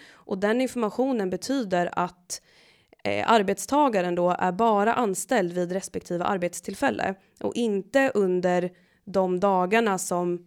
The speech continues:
ligger mellan arbetsinsatserna. Så att är det så att man skriver att personen här, den anställde är,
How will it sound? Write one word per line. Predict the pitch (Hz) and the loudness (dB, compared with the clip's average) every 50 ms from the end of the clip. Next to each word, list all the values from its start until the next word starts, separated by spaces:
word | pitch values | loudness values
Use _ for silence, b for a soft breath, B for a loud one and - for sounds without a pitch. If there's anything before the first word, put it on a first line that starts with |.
| _ _ | _ _
ligger | - 190 196 180 170 175 185 175 185 | -4 -2 -2 -2 -2 -2 -4 -2 0
mellan | 208 233 233 202 196 240 269 254 247 | 2 2 4 4 4 2 0 0 0
arbetsinsatserna. | 208 196 185 180 180 180 - 196 190 - 202 196 - - - - - - - 208 - B B B B B B B B B B B B | -2 -2 -2 -2 -4 -4 -4 -4 -4 -2 -2 -4 -4 -4 -8 -8 -6 -6 -6 -8 -8 B B B B B B B B B B B B
Så | - 208 | 0 0
att | 208 208 - | 0 0 2
är | 208 214 226 247 | 2 2 4 4
det | 247 269 | 2 2
så | 247 - 208 196 | 0 0 0 -2
att | 190 190 | -2 -2
man | 202 196 190 | -4 -6 -6
skriver | - - 208 214 226 247 247 233 220 | -6 -4 -2 -2 0 0 0 0 0
att | 214 208 - - - _ _ - | -2 -2 -6 -12 -20 _ _ -8
personen | 214 214 - 247 262 262 262 254 247 | -6 -4 -2 -2 0 0 -2 -2 -2
här, | 220 202 196 190 185 185 - - - - - - | -2 -2 -2 -2 -2 -4 -6 -8 -8 -8 -8 -6
den | 202 208 220 | -4 -2 -2
anställde | 220 202 202 - 226 233 240 240 240 226 | -2 -2 -4 -4 -4 -2 0 0 0 0
är, | 208 196 196 190 - - - | 0 -2 -4 -6 -8 -10 -12